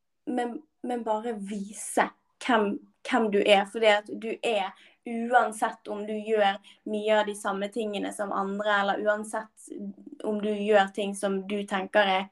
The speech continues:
er kjedelig å, for andre å se, så, så er du en helt egen person, og du gjør ting på din måte. Du har en måte å snakke på, du har en måte å bevege deg på, eh, som vil tiltrekke,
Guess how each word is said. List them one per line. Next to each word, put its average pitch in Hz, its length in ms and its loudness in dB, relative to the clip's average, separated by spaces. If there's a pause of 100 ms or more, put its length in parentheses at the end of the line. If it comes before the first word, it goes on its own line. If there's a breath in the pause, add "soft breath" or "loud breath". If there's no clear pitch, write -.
(260)
er 214 140 6
kjedelig 202 560 2 (220)
å, 196 260 0
for - 100 -2
andre 202 300 -2
å 208 60 -6
se, 226 260 4 (400 loud breath)
så, 233 300 -2 (540)
så - 220 -10
er 214 320 -6
du 220 380 -12 (320)
en 214 180 -2
helt 214 400 -2
egen 208 460 -4
person, 220 480 -4
og 220 80 -4
du 226 80 -4
gjør 208 540 0
ting 208 240 -6
på 208 100 -8
din 208 200 -2
måte. 208 300 -4
Du 208 140 -6
har 208 320 6
en 196 80 -2
måte 190 300 -6
å 214 40 -12
snakke - 380 -6
på, 202 160 -2
du 208 100 -6
har 208 320 4
en 196 140 -6
måte 190 320 4
å 202 80 0 (220 loud breath)
bevege 214 760 4
deg 208 240 -2
på, 220 180 -4 (440 loud breath)
eh, 202 540 -2
som 214 460 -12
vil 202 360 -8 (100)
tiltrekke, 208 920 -4